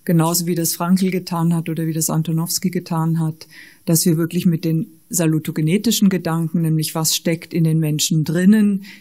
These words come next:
wie können wir ihnen auch helfen, gegen den Strom zu schwimmen oder in einem unruhigen Wasser zu schwimmen. Ähm, ich denke, das ist unsere Aufgabe, egal welche Rolle wir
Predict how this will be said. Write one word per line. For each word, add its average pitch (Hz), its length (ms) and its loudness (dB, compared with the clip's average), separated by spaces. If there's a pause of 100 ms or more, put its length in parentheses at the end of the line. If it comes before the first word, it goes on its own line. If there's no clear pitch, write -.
wie 185 220 2
können 165 320 2
wir 151 80 -4
ihnen 156 300 -2
auch 151 220 -6
helfen, 180 760 2
gegen 180 300 2
den 180 140 4
Strom 165 400 -2
zu 170 140 -2
schwimmen 165 480 0
oder 156 300 -2
in 180 180 2
einem 160 260 0
unruhigen 160 500 0
Wasser 165 320 -2
zu 175 160 -4
schwimmen. 160 580 -2 (520)
Ähm, 156 280 4
ich - 120 -2
denke, 156 220 -2
das 160 220 -2
ist - 320 -4 (160)
unsere 170 420 2
Aufgabe, 165 680 -4
egal 170 640 -2 (760)
welche 175 360 2
Rolle 156 380 -2
wir 151 340 -2